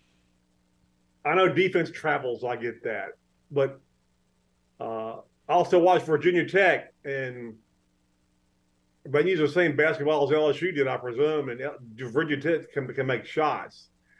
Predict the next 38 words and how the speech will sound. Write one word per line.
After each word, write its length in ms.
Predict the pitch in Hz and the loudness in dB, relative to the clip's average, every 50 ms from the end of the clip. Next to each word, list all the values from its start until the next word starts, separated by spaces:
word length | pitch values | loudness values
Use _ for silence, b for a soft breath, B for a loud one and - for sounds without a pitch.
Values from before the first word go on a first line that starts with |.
| _ _ _ _ _ _ _ - | _ _ _ _ _ _ _ -4
And 260 | 147 151 160 165 175 | -2 0 0 2 4
they 100 | 180 180 | 4 4
got 100 | 180 160 | 6 4
a 100 | 151 143 | 4 4
six-six 540 | - 196 190 - - - 196 175 - - - | 4 2 2 2 2 2 2 2 2 0 -2
girl 180 | 180 170 156 | -2 0 0
at 80 | 127 113 | -2 -4
center, 440 | - - 185 185 160 131 117 113 113 | -4 -4 -2 -2 -2 -4 -6 -6 -8
and, 80 | 120 | -8
and 220 | 135 139 135 135 139 | -6 -6 -4 -4 -4
th-, 120 | 151 143 131 | -4 -4 -2
those, 380 | 135 160 170 180 156 131 - 135 135 131 - 131 117 | 2 2 4 4 2 0 -4 -14 -18 -20 -20 -20 -6
those 320 | 110 156 175 190 180 185 - | -2 0 2 2 2 0 0
centers 300 | 202 202 185 160 135 - | 0 0 0 0 -2 -4
give 160 | - 143 135 | -6 -6 -4
Angel 320 | 143 143 147 139 139 135 120 | -2 -2 -2 -2 -4 -4 -4
Reese 340 | 120 123 139 131 117 - - - | -2 -2 -2 -4 -4 -6 -14 -20
trouble. 580 | - - - 147 139 127 107 104 107 107 - _ _ _ _ _ _ _ _ _ _ _ 117 | -16 -10 -6 -4 -4 -2 -2 -2 -4 -4 -6 _ _ _ _ _ _ _ _ _ _ _ -10
Uh, 360 | 113 107 107 104 104 101 101 - _ _ _ _ _ _ _ _ _ _ _ _ | -8 -6 -6 -6 -6 -8 -10 -14 _ _ _ _ _ _ _ _ _ _ _ _
she 160 | - - 151 | -6 -2 -2
had 100 | 143 139 | 0 2
trouble 220 | 151 151 139 123 | 2 2 2 2
with 100 | 120 - | -2 -2
South 340 | - 156 147 139 131 131 - | -2 0 0 0 0 -2 -4
Carolina 320 | 131 127 127 131 131 131 | -4 -4 -2 -2 -2 -2
this 240 | 123 127 127 123 - | -2 -2 -4 -4 -6
year, 360 | 139 131 127 120 123 123 - _ _ _ _ _ _ _ _ _ _ _ _ - 139 | -4 -2 -2 -2 -4 -6 -10 _ _ _ _ _ _ _ _ _ _ _ _ -14 -10
uh, 60 | 123 | -8
with, 160 | 117 117 117 | -8 -8 -6
with, 220 | 120 120 113 107 | -6 -8 -8 -8
with, 400 | 107 120 113 110 123 123 107 - | -8 -12 -12 -8 -8 -8 -8 -10
with 180 | - 117 107 101 | -12 -14 -10 -8
bigger, 180 | 123 120 110 107 | -6 -6 -6 -6
bigger 340 | 110 110 139 131 123 110 | -2 0 2 2 2 2
girls. 540 | 107 117 113 117 117 117 117 113 110 - - - - | 2 2 2 2 2 2 0 0 -2 -4 -10 -16 -14
And, 380 | 120 113 110 110 107 104 104 98 _ _ _ _ _ _ _ _ _ _ _ _ 120 | -10 -8 -8 -8 -8 -10 -12 -16 _ _ _ _ _ _ _ _ _ _ _ _ -8
uh, 380 | 120 117 113 110 110 110 - - _ _ _ _ _ _ _ _ _ _ _ _ _ _ | -6 -4 -4 -4 -6 -6 -8 -12 _ _ _ _ _ _ _ _ _ _ _ _ _ _
L-, 240 | - 240 277 294 208 | 0 2 2 2 2